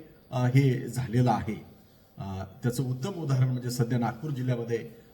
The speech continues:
भाजप जनता पक्षात पाहायला मिळते आहे. विरोधी पक्ष कमकुवत व्हावा म्हणून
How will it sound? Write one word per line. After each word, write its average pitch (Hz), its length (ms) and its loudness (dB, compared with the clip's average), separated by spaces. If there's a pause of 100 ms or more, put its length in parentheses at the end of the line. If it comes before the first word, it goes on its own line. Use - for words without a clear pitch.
भाजप 131 360 2
जनता 127 440 6
पक्षात 120 420 -6 (160)
पाहायला 104 240 -4
मिळते 95 300 -8
आहे. 82 200 -10 (460)
विरोधी 143 240 4
पक्ष 175 320 -2 (360)
कमकुवत 139 400 -2
व्हावा 143 220 -2
म्हणून 127 280 -2